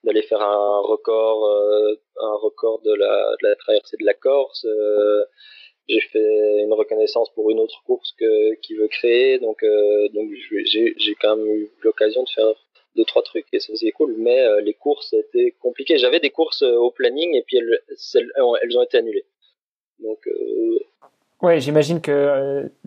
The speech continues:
Speaker 2: l'année deux mille vingt, que ce soit, euh, pour, pour des, des, des sportifs, euh, sur des, sur des épreuves assez courtes ou, euh, des épreuves beaucoup plus longues comme l'ultracyclisme ou autre, euh, ça, ça paraît un peu compliqué. C'est pas une année, euh, c'est pas une très bonne année.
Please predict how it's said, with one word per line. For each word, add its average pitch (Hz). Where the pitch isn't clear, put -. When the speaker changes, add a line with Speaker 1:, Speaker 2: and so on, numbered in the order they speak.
Speaker 2:
l'année 180
deux 185
mille 185
vingt, 185
que 185
ce 185
soit, 180
euh, 147
pour, 160
pour 170
des, 156
des, 156
des 156
sportifs, 170
euh, 147
sur 160
des, 147
sur -
des 160
épreuves 175
assez 165
courtes -
ou, 214
euh, 147
des 143
épreuves 156
beaucoup 165
plus 160
longues 160
comme 156
l'ultracyclisme 143
ou 139
autre, 170
euh, 139
ça, 147
ça -
paraît 180
un 185
peu 185
compliqué. 175
C'est 143
pas 190
une 165
année, 160
euh, 135
c'est -
pas 180
une 160
très 170
bonne 156
année. 131